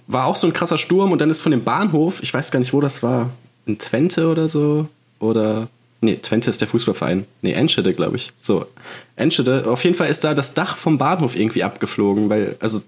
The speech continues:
teils, weil's so windig war und dann konnten die da keinen Bahnverkehr mehr machen und dann standen wir da alle rum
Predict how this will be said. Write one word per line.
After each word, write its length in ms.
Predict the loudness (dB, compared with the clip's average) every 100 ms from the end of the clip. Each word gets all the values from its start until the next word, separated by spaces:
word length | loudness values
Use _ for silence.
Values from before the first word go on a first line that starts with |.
| _ _ _
teils, 540 | -8 -2 -2 -2 -2
weil's 320 | 0 0 0 0
so 180 | 2
windig 260 | 2 2 0
war 180 | 0 0
und 200 | 0 0
dann 180 | 0 0
konnten 240 | 0 0
die 80 | 2
da 200 | 2 0 -4 -16 -20 -8
keinen 400 | -2 2 2 2
Bahnverkehr 480 | 0 -2 -2 -2 0
mehr 80 |
machen 320 | 0 0 -2 -2 -8 -16 -12 -4
und 100 | -2
dann 80 | 0
standen 280 | 2 2
wir 80 | 2
da 80 | 0
alle 400 | 0 0 0 -4 -12 _ _ _ _ _ _ _
rum 300 | 0 2 2